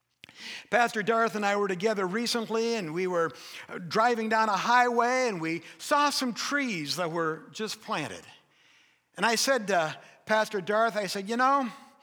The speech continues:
I've lived in this area thirty-five years. I still can't tell you if those are apple trees or cherry trees or pear trees.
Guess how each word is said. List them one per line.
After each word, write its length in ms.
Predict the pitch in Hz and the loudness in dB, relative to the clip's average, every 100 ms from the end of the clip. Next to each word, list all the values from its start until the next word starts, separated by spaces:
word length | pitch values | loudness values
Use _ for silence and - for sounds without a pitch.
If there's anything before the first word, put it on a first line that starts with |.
| - - _ _ - | -20 -20 _ _ -6
I've 140 | 185 | -2
lived 220 | 226 233 | 0 0
in 100 | 247 | 0
this 200 | 233 220 | 0 0
area 360 | 240 240 233 226 | 2 2 2 0
thirty-five 640 | 226 233 240 185 233 226 | -2 -4 -4 -2 2 2
years. 320 | 202 247 180 165 | 2 -2 0 0
I 120 | 180 | -4
still 320 | - 240 226 | -2 -2 -2
can't 320 | 220 214 202 | -2 -4 -4
tell 220 | - 220 | 0 0
you 120 | 190 156 | 0 -2
if 180 | 147 | -4
those 240 | - 175 165 | -6 -6 -4
are 100 | 151 | -2
apple 340 | 160 214 233 226 | 0 0 -2 -8
trees 440 | - 226 220 185 | -4 -4 -4 -6
or 80 | 131 | -8
cherry 420 | - 196 208 208 | -6 -4 -4 -6
trees 420 | 196 208 208 208 | -8 -10 -8 -8
or 80 | 131 | -10
pear 300 | 117 175 180 | -6 -4 -4
trees. 480 | - 185 180 185 | -6 -10 -10 -10